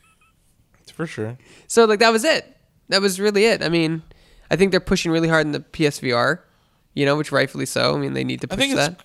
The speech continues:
Speaker 1: you know, ahead of Christmas, they're trying to push P S V R as hard as possible.
Speaker 2: Yeah, there were, there was a lot of P S V R at the show, a lot of P S V R. So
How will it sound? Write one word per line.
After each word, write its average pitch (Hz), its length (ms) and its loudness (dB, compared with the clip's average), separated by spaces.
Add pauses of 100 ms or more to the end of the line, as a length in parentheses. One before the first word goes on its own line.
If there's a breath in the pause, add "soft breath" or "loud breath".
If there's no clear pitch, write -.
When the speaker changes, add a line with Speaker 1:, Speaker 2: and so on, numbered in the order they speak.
Speaker 1:
you 139 80 -4
know, 131 120 0
ahead 120 280 -2
of 127 140 -2
Christmas, 135 600 -4
they're 113 180 -4
trying 113 280 -4
to 110 40 -2
push 110 280 -4
P 120 160 -2
S 107 120 -2
V 107 160 -8
R 107 160 -2
as 104 120 -6
hard 110 180 -8
as 101 60 -14
possible. 110 380 -10
Speaker 2:
Yeah, 214 240 4
there 208 120 0
were, 226 120 6
there 202 200 2
was 214 120 2
a 208 60 -2
lot 175 260 2
of 147 80 -6
P 156 160 -4
S 143 140 -6
V 139 120 -8
R 127 160 -2
at 113 80 -8
the 135 60 -14
show, 117 280 -4
a 123 40 -4
lot 123 640 -2
of 120 60 -14
P 107 140 -10
S 120 120 -10
V 110 140 -12
R. 101 180 -8
So 123 500 -6